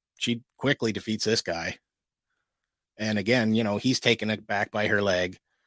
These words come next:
And again, you see her, you know, noticing things and basically telegraphing that this guy's gonna punch her. She's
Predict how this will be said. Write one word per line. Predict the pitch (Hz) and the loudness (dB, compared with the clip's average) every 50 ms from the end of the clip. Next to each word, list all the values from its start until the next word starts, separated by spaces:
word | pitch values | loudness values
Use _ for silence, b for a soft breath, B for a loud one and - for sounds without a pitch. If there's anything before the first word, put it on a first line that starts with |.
| _ _ _ _ _ _ _ | _ _ _ _ _ _ _
And | - 127 120 113 110 107 95 - _ _ _ _ _ 120 | -4 -2 0 0 0 -2 -4 -6 _ _ _ _ _ -8
again, | 104 85 110 131 139 117 110 107 | 0 4 6 6 6 6 6 6
you | 107 | 4
see | - - 117 117 101 | 4 4 2 2 2
her, | - 113 110 110 104 - - _ _ - | 4 4 4 4 2 -2 -10 _ _ -8
you | 113 107 | -6 -6
know, | 98 92 87 95 | -4 -4 -4 2
noticing | 98 110 117 113 117 117 107 - 104 98 95 | 4 4 6 6 4 4 0 0 -2 -4 -4
things | - 85 80 73 - - - - - _ _ _ _ _ _ _ _ | -8 -12 -16 -18 -20 -20 -20 -20 -20 _ _ _ _ _ _ _ _
and | - 107 107 107 98 95 - - | -4 -2 -2 -2 -2 -4 -6 -4
basically | 110 107 - - - 104 95 | -2 -2 -2 0 -2 -4 -2
telegraphing | - - 117 120 120 101 98 98 101 95 98 98 104 | 0 2 2 2 4 4 6 6 6 4 2 -2 -4
that | 104 98 | -2 -2
this | 104 - | -2 0
guy's | - 113 104 98 | 0 0 0 0
gonna | 110 98 95 | -2 -4 -4
punch | - - 135 131 127 | -2 0 2 2 2
her. | 127 110 110 107 | 2 2 2 2
She's | - - 110 104 104 101 98 - - | 2 2 0 0 0 -2 -2 -4 -6